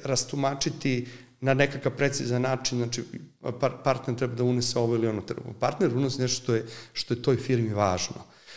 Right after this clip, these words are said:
A onda, nakon što unesemo, mi smo na taj način se definisali da li ti imaš, da li smo equal partneri pa imamo pedeset pedeset posto firme ili u nekom drugom procentu,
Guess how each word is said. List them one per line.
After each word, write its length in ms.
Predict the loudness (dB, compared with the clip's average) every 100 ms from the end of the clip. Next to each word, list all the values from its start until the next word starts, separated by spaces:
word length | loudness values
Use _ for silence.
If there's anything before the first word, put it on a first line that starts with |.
| -18 -20 -10
A 200 | -4 0
onda, 280 | 6 6 6
nakon 320 | 6 4 4
što 200 | -2 2
unesemo, 640 | 2 6 6 6 4 0 -2 -8 -18 _ _ _ _
mi 120 | -2
smo 220 | 0 4
na 140 | 4 4
taj 260 | 4 4
način 360 | 6 4 2 0
se 220 | 2 2
definisali 1000 | 2 -2 -2 2 4 4 4 4 4 2 -4 -16 -20 -20 _ _
da 140 | 6 6
li 180 | 6
ti 160 | 2 2
imaš, 600 | 4 4 4 4 4 0 -6 _ 0
da 100 | 4
li 100 | 4
smo 280 | 2 4 6
equal 380 | 6 4 2
partneri 400 | 2 -2 2 2 2
pa 80 | 2
imamo 360 | 4 4 4 2
pedeset 420 | 4 4 2 -2
pedeset 420 | 2 4 2 -2
posto 240 | -2 -2 0
firme 340 | 2 4 4
ili 160 | 2 2
u 40 |
nekom 280 | 2 0 -2
drugom 320 | 2 2 2
procentu, 600 | 2 2 2 -2 0 -2